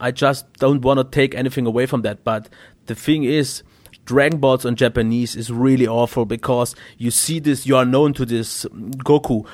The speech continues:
with his hard voice and his passion for talking,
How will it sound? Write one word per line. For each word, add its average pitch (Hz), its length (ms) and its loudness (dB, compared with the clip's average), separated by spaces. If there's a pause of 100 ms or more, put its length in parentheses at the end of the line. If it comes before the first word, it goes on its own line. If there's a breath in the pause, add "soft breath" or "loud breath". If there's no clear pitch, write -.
(100)
with 117 200 0
his 120 140 0
hard 123 340 2
voice 120 320 0
and 113 200 -6
his 113 380 -10 (180)
passion 135 360 0
for 123 160 0
talking, 131 420 -2